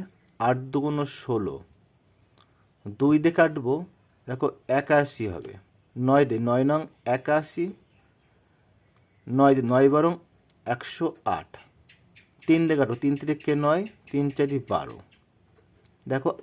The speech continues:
আর কাটাকুটি যায় না, তাহলে কোনাকুনি গুণ করব। তাহলে এই ফোর দিয়ে এটা গুণ করব, তাহলে কী হবে? ফোর এক্স মাইনাস চারি চারি ষোলো সমান সমান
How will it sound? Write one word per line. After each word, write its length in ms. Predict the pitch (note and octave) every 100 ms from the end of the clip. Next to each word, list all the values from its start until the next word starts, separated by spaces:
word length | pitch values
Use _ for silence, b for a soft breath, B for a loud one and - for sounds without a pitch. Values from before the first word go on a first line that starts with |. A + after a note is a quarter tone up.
| B2+
আর 80 | C#3 E3
কাটাকুটি 380 | D3+ D3+ D3 D#3 C3+
যায় 140 | G#2+
না, 60 | F2+
তাহলে 160 | F#2 C#3 C#3+
কোনাকুনি 380 | D3+ D3+ E3+ D3+
গুণ 120 | D3+ D#3
করব। 220 | A#2+ D#2 A1 - _ _ _ _ _ _ _ _ _ _ _ _ _ _ _ _ _ _ _
তাহলে 180 | B2 C3+
এই 40 | C3+ -
ফোর 180 | D3 D3+ D3+
দিয়ে 120 | E3+
এটা 120 | E3+ D#3+
গুণ 100 | E3+ E3+
করব, 140 | E3 F3
তাহলে 160 | E3+ E3+
কী 80 | F3+
হবে? 120 | F3+ F3+ -
ফোর 180 | D3+ D#3+
এক্স 160 | E3+ - - - _ _ _ _ _ _ - _ - _ _ _ _ _ _ _ -
মাইনাস 420 | C3 C#3 D3 D3+ - _ _
চারি 180 | C#3 C#3 C#3+
চারি 160 | D3 C#3+
ষোলো 280 | - D3+ E3 F3 - _ _ _ _ _ _ _ _ _ _ _ _ _ _ _ _ - A#2 - -
সমান 260 | - D#3 E3 E3
সমান 240 | E3 D#3+